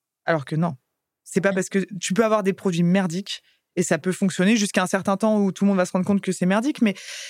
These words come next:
Speaker 1: moi, j'ai naïvement pensé que en faisant des jolies photos sur Insta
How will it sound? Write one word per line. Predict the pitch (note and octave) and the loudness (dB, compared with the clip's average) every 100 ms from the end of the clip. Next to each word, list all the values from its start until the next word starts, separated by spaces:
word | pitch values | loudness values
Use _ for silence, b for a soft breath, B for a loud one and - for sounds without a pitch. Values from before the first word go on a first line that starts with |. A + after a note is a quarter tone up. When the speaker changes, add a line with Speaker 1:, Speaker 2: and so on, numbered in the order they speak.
| B | B
Speaker 1:
moi, | G#3+ C#4+ | 2 4
j'ai | D4 B3 | 4 4
naïvement | G#3+ A#3+ C#4+ D4 C4+ B3 B3+ | 4 4 4 2 2 4 4
pensé | A#3+ A3+ G#3 G#3+ G#3+ B3+ B B B - | 2 0 0 0 0 -2 B B B -6
que | - | 2
en | A#3+ A3 | 2 2
faisant | A#3+ A#3+ C4+ | 2 2 4
des | G#3+ | 4
jolies | G3+ B3 C4+ | 4 4 4
photos | B3+ B3 B3+ | 2 2 2
sur | B3+ A3 | 2 2
Insta | G#3+ - A#3 A#3 | 2 2 2 4